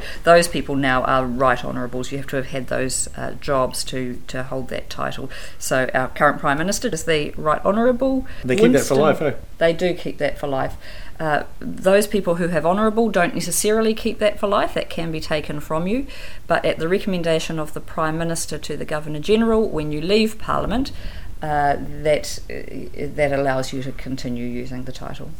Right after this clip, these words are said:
Speaker 2: Right.
Speaker 1: Hmm.
Speaker 2: Great. So when they're talking about "my honourable friend" or "my honourable member," that's just, that's nothing. Actually, it's
Speaker 1: That's not
Speaker 2: just
Speaker 1: a title.
Speaker 2: Hmm.
Speaker 1: It's being used as a, a
Speaker 2: Being
Speaker 1: politeness,
Speaker 2: polite.
Speaker 1: yes.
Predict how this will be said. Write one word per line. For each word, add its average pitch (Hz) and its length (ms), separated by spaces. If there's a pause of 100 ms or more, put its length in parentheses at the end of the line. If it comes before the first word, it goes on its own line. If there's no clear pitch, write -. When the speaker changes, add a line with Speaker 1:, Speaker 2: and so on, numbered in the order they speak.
Speaker 2:
Right. 117 200 (160)
Speaker 1:
Hmm. 220 200 (1080)
Speaker 2:
Great. 135 160
So 147 100
when 160 100
they're 127 80
talking 131 220
about 113 200
"my 127 180
honourable 123 380
friend" 123 320
or 117 80
"my 120 140
honourable 113 340
member," 117 280
that's 110 220
just, - 360
that's - 180
nothing. 101 240 (120)
Actually, 110 340
it's 160 120
Speaker 1:
That's 190 240
not 180 120
Speaker 2:
just 165 120
Speaker 1:
a - 20
title. 180 380 (140)
Speaker 2:
Hmm. 104 140 (200)
Speaker 1:
It's 143 240
being 151 400
used 147 300
as 139 100
a, 139 80 (160)
a 151 120
Speaker 2:
Being - 100
Speaker 1:
politeness, 139 720
Speaker 2:
polite. - 140
Speaker 1:
yes. - 280